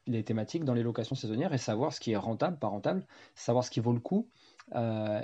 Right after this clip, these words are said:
et, et surtout ce qui va, euh, créer, euh, dans ton activité, parce que c'est une activité, euh, euh,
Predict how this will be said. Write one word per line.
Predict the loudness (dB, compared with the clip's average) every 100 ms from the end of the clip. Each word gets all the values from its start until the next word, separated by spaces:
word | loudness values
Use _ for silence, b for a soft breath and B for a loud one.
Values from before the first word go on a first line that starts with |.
| 0
et, | 4 4
et | 4 0
surtout | -4 -6 -2 -2 -2
ce | -6
qui | -2 2
va, | 4 2 2
euh, | 0 -2
créer, | -2 2 4 6
euh, | 4 4 0 -2
dans | -2
ton | 0 0
activité, | -2 -4 -4 0 0
parce | -2
que | -6
c'est | -2
une | -2
activité, | -4 -8 -6 -2 -2
euh, | -2 -6 b b _ -10
euh, | -8 -8 -8 -8 -10